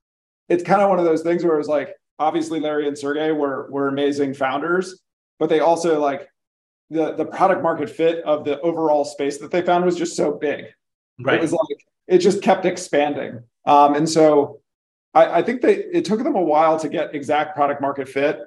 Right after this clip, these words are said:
Speaker 1: Um, you know, they, they started off with search and PageRank, and then they figured out the ads component of Google probably, like, four or five years after they started. Um,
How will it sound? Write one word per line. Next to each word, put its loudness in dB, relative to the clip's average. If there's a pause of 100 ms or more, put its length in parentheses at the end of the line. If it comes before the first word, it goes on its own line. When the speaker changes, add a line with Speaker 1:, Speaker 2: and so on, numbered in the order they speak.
Speaker 1:
Um, -4 (300)
you -2
know, 2
they, 2 (120)
they 2
started 4
off 4
with -2
search -2
and -8
PageRank, 0
and -4
then -4 (280)
they 0
figured 0
out 4
the -6
ads -4
component -2
of -4
Google 4
probably, 2
like, -2
four 4
or 2
five 2
years -2
after -2
they -6
started. -2
Um, -12